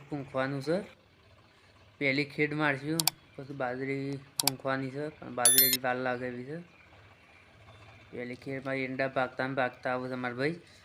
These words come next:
ફટાફટ આવતા ય નહીં. મોડું થઈ ગયું છે, થોડા ટાઈમ પછી દાડો હાથમી જાય એવું છે. અમે ટ્રેક્ટર લઈને આવશે આપણું ખેતર. આખું ખેતર હેરવાનું છે.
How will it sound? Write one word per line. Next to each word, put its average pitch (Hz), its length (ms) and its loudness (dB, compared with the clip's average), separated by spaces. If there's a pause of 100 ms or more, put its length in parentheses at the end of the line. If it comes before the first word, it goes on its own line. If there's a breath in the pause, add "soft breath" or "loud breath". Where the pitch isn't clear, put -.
(1300 loud breath)
ફટાફટ 131 540 0
આવતા 127 320 0
ય 131 100 -2
નહીં. 139 240 -4 (2250)
મોડું 135 320 0
થઈ 139 160 -2
ગયું 147 160 -2
છે, 151 80 0 (400)
થોડા 135 240 0
ટાઈમ 135 400 -2
પછી 135 240 -6
દાડો 127 240 2
હાથમી 127 320 -6
જાય 123 160 -2
એવું 123 180 -6
છે. 139 80 -4 (1600)
અમે 127 160 -8
ટ્રેક્ટર 123 400 -6
લઈને 131 220 -2
આવશે 127 240 -4
આપણું 131 280 -4
ખેતર. 135 260 -2 (1800)
આખું 143 300 -4
ખેતર 139 240 -2
હેરવાનું 135 420 0
છે. 151 100 -2